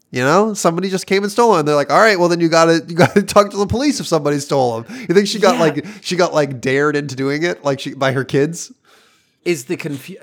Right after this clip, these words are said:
Speaker 2: the confusion on my part is normally, 'cause this feels like a very basic, like, insurance fraud almost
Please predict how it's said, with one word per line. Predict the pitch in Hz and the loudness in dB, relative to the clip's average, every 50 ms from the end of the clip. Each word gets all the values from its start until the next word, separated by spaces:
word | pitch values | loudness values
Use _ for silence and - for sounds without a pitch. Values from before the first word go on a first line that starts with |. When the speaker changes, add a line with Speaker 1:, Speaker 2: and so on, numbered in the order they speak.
| 139 131 123 - | -18 -16 -12 -10
Speaker 2:
the | 170 160 | -8 -8
confusion | - - 180 160 - 233 285 285 311 247 | -8 -8 -10 -8 -8 -8 -8 -6 -6 -6
on | 196 147 139 131 | -6 -6 -8 -8
my | 127 127 131 135 | -8 -6 -6 -6
part | 135 127 - 123 123 120 117 - _ _ | -8 -6 -6 -6 -6 -6 -6 -10 _ _
is | 135 131 131 123 120 117 117 110 107 - - _ _ | -8 -6 -6 -6 -6 -8 -10 -12 -14 -16 -18 _ _
normally, | - 123 139 147 160 160 160 156 151 147 147 | -12 -8 -6 -6 -4 -4 -4 -2 -2 -4 -4
'cause | - 160 147 - | -6 -8 -8 -6
this | 233 226 | -6 -8
feels | - - - 170 156 147 139 131 - | -8 -8 -4 -2 -2 -2 -2 -4 -6
like | 117 117 117 113 | -6 -6 -6 -6
a | 120 | -6
very | 104 120 120 120 120 117 117 117 113 110 110 104 - _ _ _ _ _ _ _ _ _ _ _ 131 127 _ _ _ _ _ _ 120 110 110 104 _ | -6 -4 -4 -4 -4 -4 -6 -6 -6 -8 -10 -12 -16 _ _ _ _ _ _ _ _ _ _ _ _ _ _ _ _ _ _ _ -20 -20 -20 _ _
basic, | - 135 131 127 - - 139 127 131 - | -6 -4 -4 -6 -8 -10 -10 -10 -10 -8
like, | 127 117 113 107 - - 131 | -8 -8 -8 -8 -10 -12 -12
insurance | 127 120 - - 123 120 117 - - | -12 -10 -10 -8 -8 -10 -10 -12 -14
fraud | - - 107 87 78 76 - - | -10 -8 -6 -6 -6 -8 -10 -12
almost | - 104 110 101 90 80 78 - - - - | -14 -16 -14 -14 -14 -16 -18 -18 -20 -20 -20